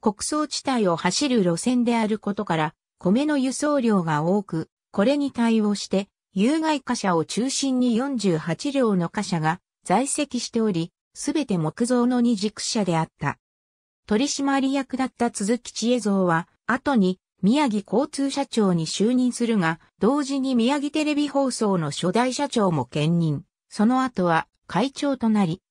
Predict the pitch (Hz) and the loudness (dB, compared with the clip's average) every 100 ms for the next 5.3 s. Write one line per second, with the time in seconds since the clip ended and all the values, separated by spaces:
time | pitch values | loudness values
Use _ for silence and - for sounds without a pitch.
0 | _ - 311 294 - 277 247 214 185 165 | _ -6 -4 -4 -4 -2 0 -2 0 0
1 | 190 254 196 180 165 156 233 208 185 165 | 2 2 2 2 2 2 2 2 2 0
2 | - 247 294 277 269 262 247 196 175 170 | 0 2 2 0 0 -2 -2 0 0 -2
3 | _ - 214 285 294 302 - 262 254 254 | _ -4 -2 -2 -4 -6 -4 -2 -2 0
4 | 208 - 214 214 233 269 - 226 214 - | -2 0 -2 0 0 -2 -2 -2 -4 -2
5 | 196 160 | -2 -2